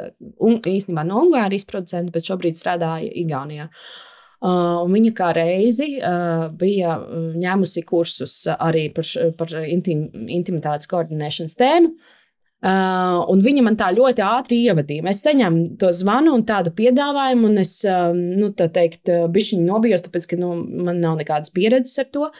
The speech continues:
Bet tā kā viņa man pastāstīja par to, kas tas vispār ir, un kaut kā arī mūsu tā saruna tajā lidostā bija iegriezusies, ā, nu, vispār par, ā,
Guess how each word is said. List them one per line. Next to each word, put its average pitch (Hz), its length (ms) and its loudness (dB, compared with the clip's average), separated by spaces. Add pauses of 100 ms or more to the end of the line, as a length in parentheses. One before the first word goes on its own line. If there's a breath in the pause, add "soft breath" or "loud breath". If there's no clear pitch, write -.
(480 loud breath)
Bet 196 200 0
tā 226 140 2
kā 220 220 2
viņa 196 280 2
man 175 240 2
pastāstīja 175 600 -2
par 170 140 -2
to, 180 160 0
kas 208 240 -2
tas 180 180 -4
vispār 165 380 0
ir, 269 120 2
un 220 140 4
kaut 202 160 -2
kā 170 160 0
arī 165 160 2
mūsu 165 260 -2
tā 262 140 0
saruna 302 440 4
tajā 175 380 0 (140)
lidostā 170 680 2
bija 170 360 2 (380 loud breath)
iegriezusies, 175 960 4 (120)
ā, 175 140 2 (160)
nu, 233 200 4
vispār 180 480 2
par, 160 160 -2
ā, 160 240 -2